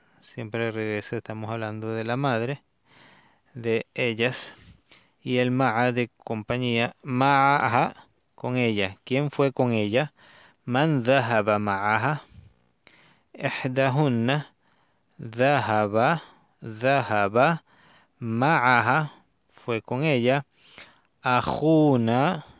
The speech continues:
nuestro, el posesivo nuestro, nuestro hermano, إبراهيم, nuestro hermano Ibrahim. زينب,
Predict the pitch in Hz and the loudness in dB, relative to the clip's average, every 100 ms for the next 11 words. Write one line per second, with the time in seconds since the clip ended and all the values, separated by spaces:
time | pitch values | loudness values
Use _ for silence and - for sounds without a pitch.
0 | _ 120 123 147 127 - - 127 143 - | _ -8 -4 0 0 -2 -2 -2 -2 -6
1 | 110 - 107 113 - 113 139 135 - 120 | -10 -8 -10 -10 -8 -4 -2 -2 -4 -8
2 | 123 113 135 - 139 143 156 127 135 147 | -6 -4 -6 -4 -6 -2 0 2 0 -2
3 | _ - - _ _ _ _ 156 151 139 | _ -20 -20 _ _ _ _ -2 0 2
4 | 127 123 123 123 113 120 135 147 139 117 | 4 6 6 4 2 0 0 2 2 2
5 | 104 95 90 - - 117 107 - 110 101 | 0 -4 -8 -18 -12 -10 -8 -2 -2 -2
6 | 98 98 113 - 135 131 120 107 131 143 | -6 -6 -6 -6 -6 -2 0 2 2 0
7 | 101 - - - _ _ _ _ _ _ | -2 -8 -20 -20 _ _ _ _ _ _
8 | _ _ _ _ _ _ - - - - | _ _ _ _ _ _ -20 -20 -20 -20
9 | _ - 117 113 160 143 120 135 | _ -10 -6 2 4 4 4 2